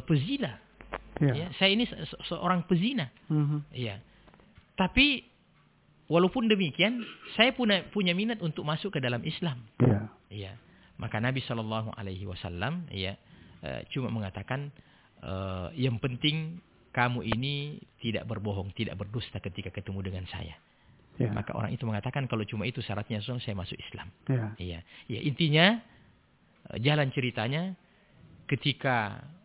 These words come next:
Speaker 1: orang itu sudah masuk Islam, Nabi menyadarkan, ya, menyentuh hatinya. Ya, Nabi mengatakan, "Eh, kamu punya ibu?"
Speaker 2: Mhm.
Speaker 1: "Iya, tentu."
Speaker 2: Ya.
Speaker 1: Ya.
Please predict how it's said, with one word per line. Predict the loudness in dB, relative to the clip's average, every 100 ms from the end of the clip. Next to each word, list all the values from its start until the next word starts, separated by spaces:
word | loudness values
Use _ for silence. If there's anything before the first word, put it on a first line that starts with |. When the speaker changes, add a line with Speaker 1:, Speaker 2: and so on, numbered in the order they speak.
| _ _ _
Speaker 1:
orang | -4 -2 -2
itu | -2 -4 -2 -4 -4 -10 -16 _ -6
sudah | -2 0
masuk | -2 -4 -8
Islam, | -8 -8 -8 -16 -14
Nabi | -2 0 2 2
menyadarkan, | 2 0 0 -4 -6 -10 -10 -6
ya, | -4
menyentuh | 0 2 2 2
hatinya. | -2 -2 -6 -8 -12 _ _ _ _ -20 -20 -20 -20 _
Ya, | 0 0 0 -8 _ -20 -20 -20 -12
Nabi | -2 0
mengatakan, | 2 0 -2 -2 -2 -2 -4 -8 -18 -20 -20 _ _ _ 0
"Eh, | 2 4 2 2 2 2 0 -2 -8 -14 _ _ -20 -20 -4
kamu | 2 2 2
punya | 2 4 4 4
ibu?" | 0 2 2 0 -2 -20 -10 2
Speaker 2:
Mhm. | 2 2 -4 -10 -8
Speaker 1:
"Iya, | -6 -6
tentu." | -8 -8 -8 -10 -14 -20 -20 -20 _ -20 -14 2
Speaker 2:
Ya. | 4
Speaker 1:
Ya. | 4